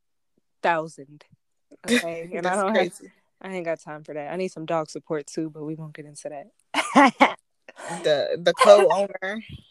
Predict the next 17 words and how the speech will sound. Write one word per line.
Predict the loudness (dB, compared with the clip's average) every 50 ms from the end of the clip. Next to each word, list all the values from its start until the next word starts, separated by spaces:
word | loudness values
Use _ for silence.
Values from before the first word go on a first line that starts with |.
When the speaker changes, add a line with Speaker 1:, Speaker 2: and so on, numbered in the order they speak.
| _ _ _ _ 0
Speaker 1:
Uh, | 2 2 2 2 _ -8
no, | -8 -4 -2 -2 -2 -4
no, | -6 -12 -20 -20 _ _
he, | -8 -8 -8 -8 -10 -10 -12
Apollo | -12 -10 -10 -12 -12 -14 -14
only | -18 -20 -18 -14
has | -12 -12 -10 -10
one | -12 -16 -14
owner. | -14 -14 -14 -16 -16 -18 _ _ _ _ _ _ -20 -20 _ -2
Speaker 2:
Oh, | -2 -2 -2 -2 -8 -18 -16
sorry. | -12 -12 -12 -12 -12 -4 0
Speaker 1:
<laughs> | 2 2 4 4 4 4 2 2 -2 -2 0 -2 -2 -2 -2 -2 -2 -2 -4 -8 -16 -16 -20 -20 _ _ _ _ _ -10 -10 -8 -10 -12 -10
Shut | -10 -10 -10 -12 _ _ _ _ -20 -8 -4 -4 -2 -2 0 0 -2 -2 0 -2
up. | -2 -2 -4 _
<laughs> | _ _ _ _ _ _ _ -20 -20 _ _ _ _ _ _ -18
Yeah. | -16 -14 -14 -14 -14 -16 -20 -20 _ 0
<laughs> | 2 2 4 2 0 -2 -6 -4 -4 -4 -4 -4 -4 -4 -4 -4